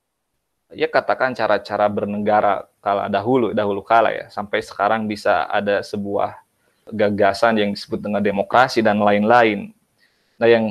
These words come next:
selanjutnya ada tradisi Marxian ya. Ini mungkin teman-teman sudah banyak juga membahas, banyak juga berbicara terkait dengan ini. Ini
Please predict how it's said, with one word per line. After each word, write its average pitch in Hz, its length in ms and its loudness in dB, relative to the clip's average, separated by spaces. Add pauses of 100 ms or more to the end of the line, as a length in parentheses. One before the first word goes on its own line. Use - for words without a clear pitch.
selanjutnya 117 720 2
ada 139 480 4 (240)
tradisi 135 800 -2
Marxian 123 720 0
ya. - 160 -20 (240)
Ini 117 80 -8
mungkin 127 320 -8 (240)
teman-teman 107 560 -8
sudah 104 240 -2
banyak 104 400 -4
juga 104 240 -4
membahas, 104 640 -2 (240)
banyak 104 400 0
juga 104 240 2
berbicara 104 560 0
terkait - 320 0
dengan 104 240 0
ini. 117 400 -2
Ini 139 180 2